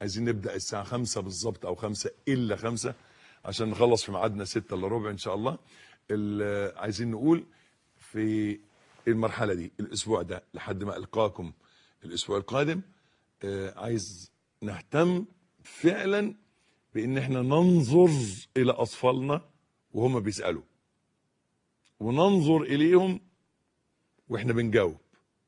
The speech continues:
وننظر إلى تصرفاتهم ونقدر، آه، نحكم عليها أو ندونها. ومفيش مانع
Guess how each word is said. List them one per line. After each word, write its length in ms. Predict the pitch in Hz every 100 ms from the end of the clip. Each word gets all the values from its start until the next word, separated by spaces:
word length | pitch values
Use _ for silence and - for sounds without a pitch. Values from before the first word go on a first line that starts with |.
| _ _ _ _ _
وننظر 560 | 104 131 190 202 185 170
إلى 460 | 190 139 135 - _
تصرفاتهم 920 | - 117 123 117 117 160 - 160 170 165 - _ _ _ _ _ _ _ _ _ _ _
ونقدر، 580 | 98 139 135 120 113 - _ _ _ _ _ -
آه، 340 | 98 95 92 - _ _ _ _ _
نحكم 420 | - 151 156 - 127
عليها 280 | 117 110
أو 200 | 98 120
ندونها. 720 | 135 131 135 139 156 127 80 - _ _ _ _ _ _ _
ومفيش 340 | 110 120 151 143
مانع 360 | 175 190 180